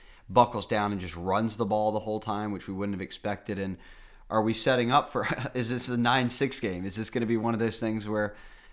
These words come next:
uh, everyone is shocked that it's the defenses who step up and, and the offenses who,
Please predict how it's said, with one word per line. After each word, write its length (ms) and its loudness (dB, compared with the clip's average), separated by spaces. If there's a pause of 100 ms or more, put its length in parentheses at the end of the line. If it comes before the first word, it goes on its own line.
(100)
uh, 260 2
everyone 460 4
is 80 -2
shocked 480 2
that 240 0
it's 180 -8
the 80 -4
defenses 600 -2
who 100 -2
step 320 -2
up 240 -2
and, 160 -4
and 160 -8
the 100 -4
offenses 680 -6
who, 260 -8